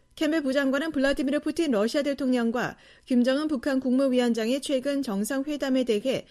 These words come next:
이러한 협력 관계에는 한계가 있지만 무시할 수는 없다며 우리의 인도태평양 파트너들도 이를 무시하지 않는다고 말했습니다. 또한 북한과 방위 조약을 맺은 러시아가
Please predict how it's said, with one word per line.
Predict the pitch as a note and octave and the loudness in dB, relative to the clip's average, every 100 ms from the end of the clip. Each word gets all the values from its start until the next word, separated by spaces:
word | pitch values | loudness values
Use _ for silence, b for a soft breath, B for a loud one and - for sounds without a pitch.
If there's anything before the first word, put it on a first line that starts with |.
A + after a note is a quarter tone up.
| B B B | B B B
이러한 | - A#3+ C#4 D4+ | 0 2 4 2
협력 | E4 E4 | 0 -2
관계에는 | D4+ C#4 C4+ B3+ C#4+ | 0 0 2 2 2
한계가 | D#4 E4+ E4+ E4 D4+ | -4 -8 -4 -2 0
있지만 | A3+ - G3 B3 E3+ B B | 0 0 -2 -2 -6 B B
무시할 | - A3 A#3 C4 | -4 -2 2 0
수는 | A#3+ B3 C#4 | 2 0 0
없다며 | G#3 - A3 A#3 A#3 - b b - | -2 -4 -2 -2 -2 -8 b b -4
우리의 | A#3 C#4 A#3 | 0 2 2
인도태평양 | G#3+ C4 D4+ D4+ C#4 C#4 | 0 -2 -2 -2 -2 -2
파트너들도 | D4+ D4+ D4 C4 B3+ A#3 D3+ - b b | -4 -4 -2 2 2 0 -4 -8 b b
이를 | A3+ B3 | 0 2
무시하지 | G#3+ A#3+ B3+ C4 B3+ | 2 0 0 -2 0
않는다고 | G#3+ G3+ A#3+ G#3 B3+ | -2 -2 -2 -2 0
말했습니다. | A#3 G3+ - F#3 D#3+ C#3+ - _ _ _ _ _ | -2 -2 -6 -8 -8 -8 -10 _ _ _ _ _
또한 | G#3+ G#3+ D#3 b b | -2 0 -4 b b
북한과 | - A#3+ A#3 C4 | -2 2 2 2
방위 | C4 - A#3+ | 0 2 2
조약을 | C4 C4+ B3 C4+ | 2 2 4 4
맺은 | A#3 G3 A3+ A#3 | 2 2 0 0
러시아가 | F3 F#3+ A3 F#3+ A#3+ F#3+ | -2 -2 -4 -4 -6 -8